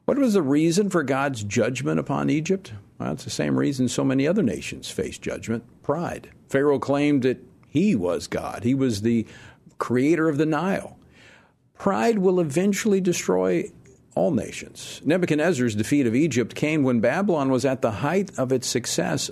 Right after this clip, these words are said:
under Nebuchadnezzar. But within a year, within a year of that victory over Egypt, we read in Daniel that Nebuchadnezzar went mad for seven years. What got to him? His pride. Proverbs sixteen eighteen says it,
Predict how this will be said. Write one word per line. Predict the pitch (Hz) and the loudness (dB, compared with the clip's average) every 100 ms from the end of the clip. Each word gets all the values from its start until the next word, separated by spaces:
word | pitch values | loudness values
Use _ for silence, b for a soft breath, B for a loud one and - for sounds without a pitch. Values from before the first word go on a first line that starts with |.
| - | -2
under | 185 214 101 | 0 2 0
Nebuchadnezzar. | 90 95 104 87 90 117 151 B B B | -4 -6 -4 -4 -4 -6 -6 B B B
But | 139 | 2
within | 151 165 208 | 2 4 2
a | |
year, | 214 214 254 202 - - - | 4 4 4 2 -2 -8 -2
within | 156 220 | 2 4
a | |
year | 240 247 | 4 4
of | 254 | 2
that | 208 220 | 2 0
victory | 185 196 - 147 151 | 0 0 0 0 2
over | 156 139 | 2 0
Egypt, | - 175 127 98 - - | 2 0 0 -2 -4 -10
we | - 123 | -2 2
read | 143 175 | 2 2
in | 131 | 2
Daniel | 123 147 156 104 | 0 0 0 2
that | 107 | 2
Nebuchadnezzar | 135 160 - 120 151 120 110 | 0 0 0 0 0 0 0
went | 120 110 | 0 0
mad | 117 131 160 113 - - | 0 0 0 -4 -8 -16
for | - - | -10 -6
seven | 95 135 123 110 | -2 -2 0 0
years. | 135 - - - - b b b b _ - | 2 0 -4 -12 -18 b b b b _ -4
What | 117 | -2
got | 127 139 - | 0 -2 -2
to | 160 | 0
him? | 196 190 - - _ _ | 0 -4 -10 -20 _ _
His | 185 170 | -4 -4
pride. | - 85 - 131 135 - - _ - - | -6 -8 -8 -8 -10 -18 -20 _ -20 -4
Proverbs | 127 113 120 110 | -2 0 0 0
sixteen | 139 123 - 131 | 0 -2 -2 0
eighteen | 123 143 - 127 120 | 0 0 0 0 0
says | - 127 120 | 0 0 0
it, | 120 | -4